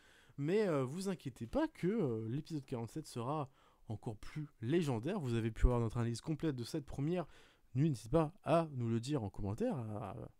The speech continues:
à aimer et à partager cette émission, euh, à tout le monde. Ça fait toujours, euh, plaisir d'avoir toujours plus d'auditeurs qui nous écoutent et surtout de réagir. C'est le plus important, réagir, réagir, réagir.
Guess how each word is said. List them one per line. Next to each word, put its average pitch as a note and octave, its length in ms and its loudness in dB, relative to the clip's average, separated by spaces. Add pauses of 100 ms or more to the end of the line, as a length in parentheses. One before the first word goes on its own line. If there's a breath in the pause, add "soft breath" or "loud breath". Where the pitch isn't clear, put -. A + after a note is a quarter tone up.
(160)
à F#2+ 180 -6 (380)
aimer E3 440 6 (300 soft breath)
et A#2 80 0
à G#2+ 40 2
partager C#3+ 420 2
cette B2+ 240 0
émission, A2+ 560 -2
euh, G2 80 -4 (240)
à C#3 200 2 (140)
tout G3 140 -2
le B2 100 0
monde. D#3+ 240 0
Ça - 120 -6
fait C3 100 -8
toujours, C3+ 380 -6
euh, - 100 -10
plaisir D3 380 -4 (400 loud breath)
d'avoir A#2 280 2
toujours D#3+ 240 2
plus E3 200 2
d'auditeurs B2+ 560 2
qui - 140 -14
nous A2 180 -6
écoutent - 400 -10 (600 soft breath)
et A2+ 40 -6
surtout - 260 -6
de A#2 100 -2
réagir. A2+ 680 -2
C'est - 140 -10
le G#2 40 -8
plus G#2+ 160 -6
important, A#2 460 -6
réagir, G#2+ 580 -4
réagir, G#2+ 520 -6
réagir. G2+ 460 -4